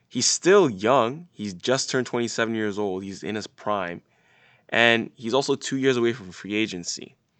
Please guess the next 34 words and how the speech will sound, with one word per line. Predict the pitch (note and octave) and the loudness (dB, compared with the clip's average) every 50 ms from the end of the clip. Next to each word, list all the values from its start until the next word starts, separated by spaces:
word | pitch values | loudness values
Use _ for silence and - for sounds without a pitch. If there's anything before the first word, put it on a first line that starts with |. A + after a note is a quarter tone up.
| _ _ _ _ _ _ _ _ _ | _ _ _ _ _ _ _ _ _
His | _ - G3+ A3 - - | _ 0 0 0 2 2
agent | - D#3 F#3+ G3+ F#3 E3 B2+ | 2 4 4 4 2 -2 -2
has | - - A#2 C3+ D#3+ D3+ | 0 2 2 4 4 4
been | C#3+ D3 C#3 | 2 0 0
in | B2+ G#2 | 0 -2
contact | - - A#2+ B2 B2+ B2 - B2+ - | -2 0 2 2 2 2 0 -2 -2
with | B2+ A#2 | -2 -6
the | G2 - | -6 -8
Twins | - - A#2+ B2 | -4 -4 -2 -2
about | A#2+ G#2 G#2+ G#2+ | 0 0 0 0
a | G#2 | 0
potential | - - - - G#2+ G#2+ - A2 - | -2 -8 -8 -6 -6 -6 -6 -8 -10
extension, | - - - - - G2+ A2 C3 - - F#3 G3+ A3+ - _ _ _ _ _ _ _ _ _ _ _ _ _ _ - | -10 -10 -12 -10 -6 -4 -4 -4 -4 -6 -8 -8 -8 -12 _ _ _ _ _ _ _ _ _ _ _ _ _ _ -2
but | A#2+ A#2+ G2 - - | 0 0 0 2 0
there | C3+ - | 0 0
is | - A#2+ F3+ F#3 | 2 0 0 2
a | E3 C#3 | 2 0
lot | C#3 C3+ - - | 0 -2 -4 -6
for | - C3 | -8 -8
the | A2 G#2 | -8 -8
Twins | - - A#2+ A2 | -6 -6 -6 -6
to | - - | -6 -10
consider. | - - F#2+ G2 - - - A2 G2+ F#2 | -10 -10 -10 -8 -8 -4 -2 -2 -2 0
I | F#2+ G2+ | -2 -2
mean, | G#2+ G#2 G2 F2+ - _ _ _ _ _ _ _ _ _ _ _ _ _ _ _ _ _ _ _ _ _ _ _ _ - | -2 -2 -2 -4 -8 _ _ _ _ _ _ _ _ _ _ _ _ _ _ _ _ _ _ _ _ _ _ _ _ -8
just | A#2 - G#3 G#3+ - - - _ _ _ _ _ _ | 0 2 4 4 4 0 -2 _ _ _ _ _ _
to | - - D3 C3 A#2 G#2+ F2+ - - _ _ _ _ _ _ _ _ _ _ _ | 2 6 6 6 6 6 4 0 -6 _ _ _ _ _ _ _ _ _ _ _
speak | - - - - C3+ D3+ D3 D3+ _ | -10 -10 -6 -2 -2 -2 -2 -6 _
to | - - C#3+ B2+ A2+ G#2 | -6 0 0 2 2 0
how | G2 - - - G#2 A2 A#2 A#2+ B2 B2 B2 A#2+ - - _ _ _ _ | -2 -6 -2 2 4 6 6 6 6 4 4 2 -2 -6 _ _ _ _
toolsy | - - - A2 A2+ B2 A#2+ A2+ A#2+ A2 | -12 -8 -6 -2 -2 0 0 0 -2 -2
this | G#2+ G#2 G2 - | -4 -4 -6 -2
guy | - F#2+ G2 F#2+ | 0 0 0 0
is, | E2 C#2+ F2+ G2+ G#2+ A2+ A#2 - | 0 -2 -2 -2 -2 -4 -6 -10